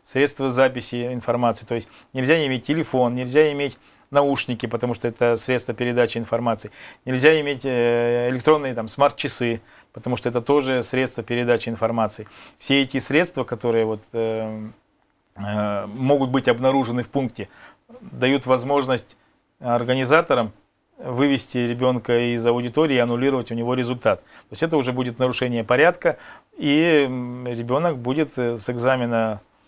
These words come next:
выдворен, и экзамен будет у него не засчитан. Поэтому, э, нужно быть аккуратными, и все телефоны, наушники, которые очень любят наши дети носить, все вот эти вот,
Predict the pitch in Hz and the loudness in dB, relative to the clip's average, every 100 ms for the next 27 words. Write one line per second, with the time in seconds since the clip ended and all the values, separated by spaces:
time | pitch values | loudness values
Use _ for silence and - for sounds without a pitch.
0 | _ _ _ - 117 127 151 151 147 131 | _ _ _ -12 -2 0 2 2 2 0
1 | 123 127 135 131 120 131 135 127 127 123 | -2 0 0 0 0 0 0 -2 -2 -2
2 | 123 120 131 127 127 135 - 107 98 87 | -4 -2 -2 -2 -2 -2 -4 -6 -8 -14
3 | _ - _ - 123 123 127 123 117 - | _ -20 _ 0 0 0 -2 -2 -4 -10
4 | _ _ _ _ - 117 113 113 117 131 | _ _ _ _ -10 -8 -6 -8 -6 -4
5 | 123 127 123 117 - 131 185 165 143 127 | -2 0 0 -2 0 2 2 0 -6 -6
6 | 120 123 - 123 123 120 120 117 95 - | -6 -8 -6 -4 -2 -2 -2 -4 -10 -18
7 | _ - 135 127 120 117 143 170 165 151 | _ -4 -2 0 -2 -2 2 2 2 -2
8 | 135 127 123 120 113 _ _ - 127 147 | -2 -2 -2 -4 -8 _ _ -2 0 2
9 | - 135 - 131 123 113 117 127 127 120 | 0 -6 -6 -2 -2 -2 -2 0 0 -2
10 | 123 120 117 113 120 110 120 113 117 117 | -4 -4 -4 -2 -2 -2 -4 -6 -4 -4
11 | 110 113 107 _ - - _ - 123 117 | -4 -8 -10 _ -20 -20 _ -4 2 2
12 | 113 120 - 117 113 | 0 -2 -4 -4 -4